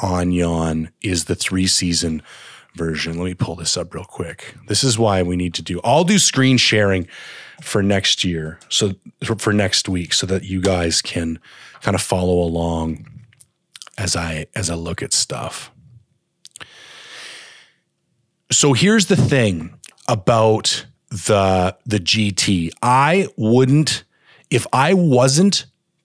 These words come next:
gonna get the vestibule, I probably wouldn't actually get this tent. And let me, let me backtrack. I did a comparison between the, um,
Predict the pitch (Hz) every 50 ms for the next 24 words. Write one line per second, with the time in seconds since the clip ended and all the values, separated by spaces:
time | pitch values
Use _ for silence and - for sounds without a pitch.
0 | _ _ - 135 139 135 139 135 120 104 113 113 107 95 95 92 - - - _
1 | _ _ _ _ _ _ _ _ _ _ _ _ _ _ - - _ _ - 104
2 | 92 87 87 101 101 104 - - 131 123 120 143 151 156 170 185 208 208 - -
3 | _ _ _ _ _ _ _ _ - - - - _ - 98 107 101 - - -
4 | - 123 123 127 135 139 156 165 165 131 107 101 98 104 120 127 139 147 156 -
5 | - - 120 117 117 113 - - - 135 131 135 127 123 120 117 110 104 92 104
6 | 101 101 98 - - - _ _ _ _ _ _ _ - - 87 98 92 - -
7 | - - - 90 80 73 - - - - _ _ _ _ - - - - - -
8 | - - - - - 107 104 104 117 123 - 143 135 131 131 127 - - 131 123
9 | 120 135 127 113 104 110 107 104 104 - - - 92 87 82 82 - - - 107
10 | 107 101 92 - 120 131 143 160 185 185 165 - - - 120 117 120 120 117 -
11 | 123 113 110 - - - 113 110 110 113 107 - - - 92 90 90 90 - -
12 | 92 - - - - 113 110 107 107 107 104 101 - - 101 90 95 101 98 98
13 | 98 95 95 95 - - - - - - - - - - - - 92 90 90 87
14 | 87 87 85 82 82 - -